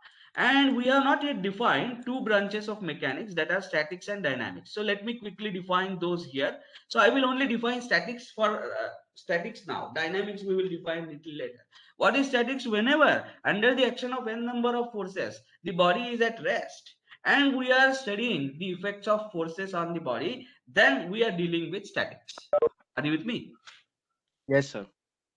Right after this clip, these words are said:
Speaker 1: It may so happen that the body may be static in one direction,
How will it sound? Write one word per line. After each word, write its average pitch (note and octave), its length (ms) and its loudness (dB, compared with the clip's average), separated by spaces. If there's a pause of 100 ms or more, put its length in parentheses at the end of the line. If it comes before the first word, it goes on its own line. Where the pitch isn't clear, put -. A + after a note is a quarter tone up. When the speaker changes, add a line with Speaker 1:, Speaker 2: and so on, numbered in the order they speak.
(320)
Speaker 1:
It C#4 180 6
may D4+ 240 10
so D#4+ 240 6
happen D4+ 360 4
that D#3 380 2
the A3 60 -6
body G3+ 320 2
may C#4 140 4
be C4+ 140 2
static C4 480 0
in C4+ 160 0
one C4 180 4
direction, A#3+ 560 0